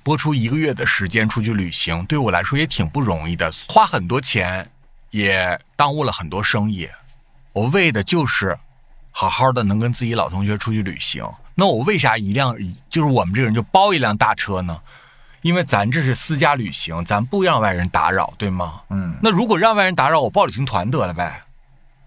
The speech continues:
Speaker 1: 对不对？
Speaker 2: 是。
Speaker 1: 结果风尘仆仆下了飞机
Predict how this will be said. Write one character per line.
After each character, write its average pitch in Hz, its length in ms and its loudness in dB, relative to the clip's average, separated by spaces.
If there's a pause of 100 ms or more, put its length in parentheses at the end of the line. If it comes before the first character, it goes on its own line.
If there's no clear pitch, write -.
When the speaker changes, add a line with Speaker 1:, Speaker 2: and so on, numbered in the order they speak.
(380)
Speaker 1:
对 196 100 0
不 170 80 -2
对？ 151 240 2 (160)
Speaker 2:
是。 - 380 -8 (340)
Speaker 1:
结 185 240 4
果 127 320 -4 (520)
风 220 340 2
尘 120 300 2
仆 98 180 -4
仆 - 360 -6
下 117 260 0
了 104 100 -2
飞 95 260 -6
机 87 340 -8